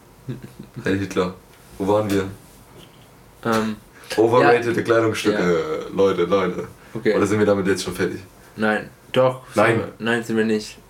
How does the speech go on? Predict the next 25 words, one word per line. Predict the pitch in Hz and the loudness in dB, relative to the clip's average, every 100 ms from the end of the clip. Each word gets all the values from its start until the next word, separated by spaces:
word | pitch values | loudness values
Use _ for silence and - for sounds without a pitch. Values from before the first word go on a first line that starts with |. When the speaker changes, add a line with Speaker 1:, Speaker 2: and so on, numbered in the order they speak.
| - | -4
Speaker 1:
Jona, | 127 135 120 | 0 2 2
du | 117 | 0
bist | 117 - | -4 -4
dran, | 107 | -4
overrated. | - 107 107 104 104 | 0 2 2 4 4
Speaker 2:
Oh, | 123 | 4
underratedste | 139 127 127 135 131 - | 2 2 2 0 -2 -2
Kleidungsstücke | 127 123 113 113 110 | 2 0 0 -2 0
noch, | 104 107 - - - | 0 -2 -6 -8 0
Augenklappen. | 107 104 - 95 87 - - - - - - | 0 0 -2 -2 -4 -14 -20 -20 -20 -16 -10
Speaker 1:
<laughs> | - - - 240 - - - | -4 -2 2 2 0 -6 -4
Speaker 2:
Find | 104 | -2
ich | 104 - | -2 -6
Speaker 1:
Shit, | - 160 | -2 0
Speaker 2:
super | 135 | 2
Speaker 1:
bist | 101 - | 2 4
vor | 170 | 4
allem | 175 | 4
Speaker 2:
sexy. | 170 | 0
Speaker 1:
die | - | 2
Pi-, | 170 160 | 2 2
Piratenregel, | - 156 156 151 127 113 113 | 2 2 2 2 0 -2 -2
bist | 123 - 160 | -6 -4 0
immer | 160 143 | 2 2
vorne | 156 139 120 | 2 2 0